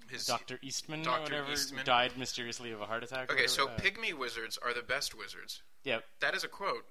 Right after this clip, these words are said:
Speaker 2: That's how, 'cause you want them to make matches
Speaker 1: He
Speaker 2: for
Speaker 1: want,
Speaker 2: you.
Speaker 1: he wanted, he wanted to give his, like, the spin on his matchstick factory,
Speaker 2: Oh, God.
Speaker 1: being that, uh, the matchsticks are made by pygmies, because pygmy wizards are the best wizards.
Speaker 2: Yep.
Speaker 1: Yep.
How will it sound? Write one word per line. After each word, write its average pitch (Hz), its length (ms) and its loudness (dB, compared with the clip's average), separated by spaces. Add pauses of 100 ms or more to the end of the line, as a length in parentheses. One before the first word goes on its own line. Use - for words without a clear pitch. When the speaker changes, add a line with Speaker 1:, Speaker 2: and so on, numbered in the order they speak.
Speaker 2:
That's - 140 -10
how, 139 180 -2
'cause 120 180 -12
you 120 60 -8
want 123 160 -4
them 123 120 -10
to 110 40 -10
make 110 220 -10
matches 110 260 -8
Speaker 1:
He 147 120 -8
Speaker 2:
for 135 60 -4
Speaker 1:
want, 151 220 2
Speaker 2:
you. - 60 -8
Speaker 1:
he 165 80 -4
wanted, 170 440 0 (360)
he 151 180 -8
wanted 160 280 6
to 165 60 2
give 156 200 -2
his, 139 180 -2
like, 120 280 -2
the 113 100 -4
spin 147 420 2 (160)
on 113 120 -2
his 110 100 -6
matchstick 117 500 -4
factory, 110 540 -6
Speaker 2:
Oh, - 20 -4
God. 120 180 -10
Speaker 1:
being 123 300 -2
that, 120 240 0
uh, 127 80 -2
the 123 80 -6
matchsticks 123 560 2
are 113 80 -6
made 113 300 -6
by 110 420 -6
pygmies, 160 400 0 (380)
because 131 260 0
pygmy 135 500 -6
wizards 113 320 -4
are 110 60 -10
the 104 80 -10
best 107 260 -4
wizards. - 340 -12 (180)
Speaker 2:
Yep. 131 200 0 (360)
Speaker 1:
Yep. 107 180 -2